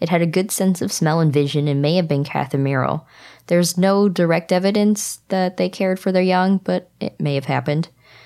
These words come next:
As a juvenile, they were quadrupedal, but then between ages four and six, their legs grew a lot and they became bipedal.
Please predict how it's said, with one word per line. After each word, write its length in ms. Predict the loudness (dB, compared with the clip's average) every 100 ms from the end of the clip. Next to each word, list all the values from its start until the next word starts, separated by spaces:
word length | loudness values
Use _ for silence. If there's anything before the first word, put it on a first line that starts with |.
| -20 _ _ _ -2
As 180 | 0 0
a 40 |
juvenile, 720 | 2 2 2 2 2 2 2
they 140 | 2 2
were 220 | 2 0
quadrupedal, 880 | -2 -2 -2 -4 -4 -2 -2 -4 -8 _ _ -4
but 260 | -2 -2
then 220 | 0 0 0
between 340 | -2 -2 0
ages 320 | 0 0 -2
four 200 | 0 0
and 100 | 0
six, 320 | -2 -4 -4
their 160 | -4 -2
legs 360 | 0 0 -2 -6
grew 460 | -4 2 2 2
a 80 | 2
lot 260 | 2 0 0
and 80 |
they 60 | -2
became 340 | -2 -2 -2
bipedal. 720 | 0 -2 -2 -4 -6 -4 -4